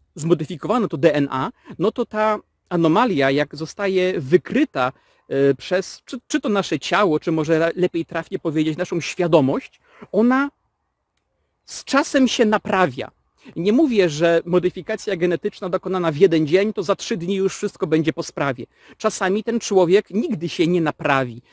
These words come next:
E, może jego dzieci również, ale chodzi mi o łańcuch pokoleniowy, że jeżeli zmodyfikowano człowieka, to ta modyfikacja z czasem się rozpuszcza, a geny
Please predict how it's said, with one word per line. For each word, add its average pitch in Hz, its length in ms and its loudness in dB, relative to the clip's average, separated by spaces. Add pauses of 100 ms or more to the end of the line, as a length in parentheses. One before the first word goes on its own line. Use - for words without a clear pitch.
E, - 60 -20 (260)
może 185 360 4
jego 196 260 -2
dzieci 202 380 -2
również, 185 520 2
ale 170 200 0
chodzi 220 280 0
mi 226 100 2
o 202 80 4
łańcuch 226 560 2
pokoleniowy, 165 760 0 (300)
że 170 180 2
jeżeli 202 340 2
zmodyfikowano 185 880 0
człowieka, 151 680 0 (380)
to 190 140 -2
ta 220 300 -2
modyfikacja 185 1040 0 (380)
z - 200 -12
czasem 240 440 0
się 220 360 2
rozpuszcza, 196 840 -2 (240)
a 156 340 0 (580)
geny 151 540 4